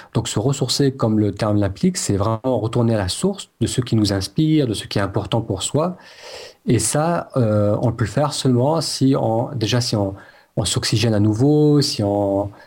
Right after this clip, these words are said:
on reprend une posture plus, plus ouverte, parce que quand on se repose, on a tendance à,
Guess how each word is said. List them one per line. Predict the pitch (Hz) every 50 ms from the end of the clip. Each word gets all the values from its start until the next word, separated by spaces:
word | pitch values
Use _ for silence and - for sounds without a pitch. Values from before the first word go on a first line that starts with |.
| _ -
on | 120
reprend | 95 98 98 - 113
une | 101 95
posture | - 107 95 - - - 117 107 104 -
plus, | _ - - - 123 117 117 110
plus | 113 - 127 117 113
ouverte, | 107 98 127 165 - 90 127 - - - -
parce | - - -
que | - 104
quand | 92 - - 123 117 117 117
on | 113
se | 107 - -
repose, | 120 117 - 123 120 110
on | 110 101
a | 95
tendance | 95 101 101 104 101 -
à, | 104 95